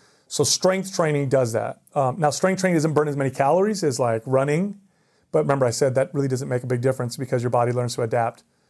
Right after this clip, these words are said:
to that anyway. But the strength training does contribute to a faster metabolism over time, or at the very least, help prevent or mitigate the metabolic adaptation or slowdown that tends to happen when we reduce calories,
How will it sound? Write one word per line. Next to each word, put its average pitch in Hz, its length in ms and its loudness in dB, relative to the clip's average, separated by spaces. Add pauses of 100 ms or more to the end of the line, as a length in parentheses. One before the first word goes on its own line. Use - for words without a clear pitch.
to - 100 -4
that 123 160 4
anyway. 127 400 0 (400)
But - 100 2
the 160 100 0
strength 190 380 0
training 143 380 0
does 151 380 2
contribute 143 600 0
to 127 480 0
a 135 60 -2
faster 135 420 0
metabolism 123 720 -2 (360)
over 143 180 2
time, 143 280 -2
or 180 100 4
at 165 60 -4
the 170 60 2
very 156 220 2
least, 160 480 2 (640)
help 151 340 0
prevent 147 400 0
or 156 80 -2
mitigate 143 540 2
the 127 420 -2
metabolic 139 560 2
adaptation 131 480 -2
or 117 60 -4
slowdown 156 760 2
that 131 120 0
tends 123 180 -4
to 143 80 -4
happen 120 440 -2 (580)
when 139 120 0
we 135 80 2
reduce 131 320 2
calories, 123 640 0